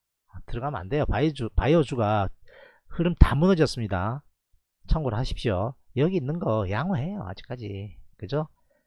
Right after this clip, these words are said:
비중, 총 비중 중에 삼십 프로 중에 나눠서 들어갔기 때문에 절반은 비슷비슷. 그죠? 하나, 초도 물량 들어간 거 조금 빠지고 있는 거니까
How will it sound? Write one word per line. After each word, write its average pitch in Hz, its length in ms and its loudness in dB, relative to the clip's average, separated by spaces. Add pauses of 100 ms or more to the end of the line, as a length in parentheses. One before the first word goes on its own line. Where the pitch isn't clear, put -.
(420)
비중, 131 680 2 (380)
총 196 380 4
비중 139 320 0
중에 170 160 2
삼십 220 420 4
프로 165 180 2
중에 160 220 2
나눠서 110 540 2
들어갔기 123 400 0
때문에 104 640 -4 (540)
절반은 175 520 6
비슷비슷. - 680 2 (920)
그죠? 165 240 0 (500)
하나, 143 540 2 (760)
초도 220 300 4
물량 151 280 2
들어간 120 340 0
거 170 120 -4
조금 120 260 -8
빠지고 175 300 -2
있는 131 160 -6
거니까 113 560 -4